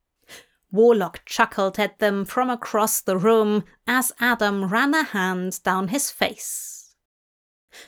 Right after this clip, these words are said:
"For clothes, Aziraphale," Adam responded with a huff. "Oh no, this is quite all right.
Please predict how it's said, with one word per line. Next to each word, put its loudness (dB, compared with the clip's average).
"For -8
clothes, 2
Aziraphale," -2
Adam 2
responded -2
with -6
a -4
huff. -2
"Oh 8
no, 2
this 0
is 2
quite 2
all 4
right. -4